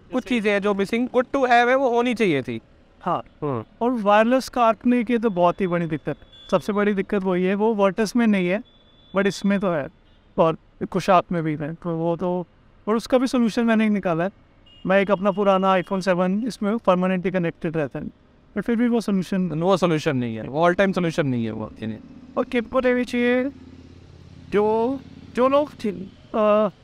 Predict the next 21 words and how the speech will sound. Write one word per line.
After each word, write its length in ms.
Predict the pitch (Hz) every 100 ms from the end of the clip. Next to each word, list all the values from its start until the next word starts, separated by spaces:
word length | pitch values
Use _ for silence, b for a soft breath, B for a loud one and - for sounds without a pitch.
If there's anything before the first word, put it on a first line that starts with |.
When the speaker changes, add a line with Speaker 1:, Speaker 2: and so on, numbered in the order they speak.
| -
Speaker 2:
भेड़ 220 | 180 214
चाल 240 | 214 240 233
में 120 | 240
जा 180 | 208 190
रहे 120 | 185
हैं 40 |
ना 100 | 190
कि 100 | 208
एसयूवी 460 | 214 185 - 202 202
Speaker 1:
एसयूवी 360 | 190 180 170 160
लेनी 220 | 143 131
है। 460 | 120 117 - 208
Speaker 2:
एसयूवी 460 | 185 - 208 208 202
लेनी 240 | 196 185
है, 200 | 190 190
सेल्टॉस 460 | 175 190 175 190 180
लेनी 200 | 185 180
है, 80 | 180
क्रेटा 280 | 185 165 185
लेनी 260 | 170 160
है, 100 | 175